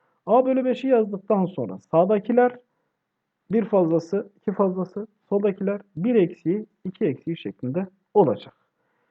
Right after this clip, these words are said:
E, şimdi bizden en küçüğünü istediği için en küçüğü A bölü beşin iki eksiği olacak. O zaman buraya ben ne yazarım?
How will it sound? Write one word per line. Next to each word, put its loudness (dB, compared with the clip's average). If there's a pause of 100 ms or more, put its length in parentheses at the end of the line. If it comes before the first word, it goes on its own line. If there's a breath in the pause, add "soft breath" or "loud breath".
(300)
E, -10
şimdi 2 (280)
bizden -2
en 4
küçüğünü -2
istediği 0
için -6
en -2
küçüğü -4
A 2
bölü -2
beşin -4 (140)
iki -2
eksiği 0
olacak. -8 (100)
O -4
zaman -4
buraya 2
ben 0
ne 0
yazarım? -2